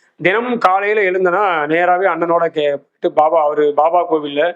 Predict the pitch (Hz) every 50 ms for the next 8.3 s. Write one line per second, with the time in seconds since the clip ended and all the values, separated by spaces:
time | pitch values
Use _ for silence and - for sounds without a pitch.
0 | - _ _ _ _ _ _ - - - 185 185 190 196 180 180 170 156 165 160
1 | 156 156 151 147 165 170 165 151 139 131 127 123 131 - _ _ _ _ _ _
2 | _ - 180 160 165 170 180 185 190 190 190 220 220 220 196 180 165 160 160 175
3 | 185 180 170 170 175 180 185 170 160 160 160 156 165 165 156 151 147 139 147 139
4 | 135 139 123 139 139 135 139 131 123 123 120 120 120 _ _ _ _ - - 175
5 | 180 180 180 196 170 160 156 151 156 160 160 160 156 160 139 156 151 151 147 143
6 | 139 147 143 151 160 160 - _ _ _ _ _ _ _ - 170 170 165 165 175
7 | 170 165 160 - 160 156 156 165 165 160 147 - 143 143 139 143 143 143 135 127
8 | 127 135 156 165 -